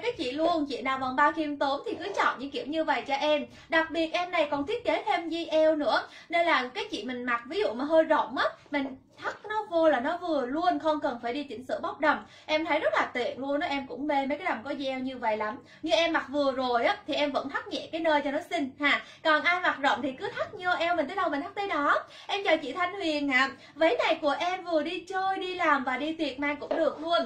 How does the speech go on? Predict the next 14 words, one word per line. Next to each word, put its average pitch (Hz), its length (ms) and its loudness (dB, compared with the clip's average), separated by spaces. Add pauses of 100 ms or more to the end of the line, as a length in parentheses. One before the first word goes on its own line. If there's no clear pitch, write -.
(240)
Giá 392 200 4
bán 370 280 0
trên 427 140 -6
live 381 300 0
là 320 140 0
ba 349 320 -2
trăm 330 220 -2
bốn 294 220 -4
mươi 381 120 -8
chín 285 260 -10
ngàn 320 240 -4
nha 277 80 -2
các 392 220 -8
chị. 320 220 -4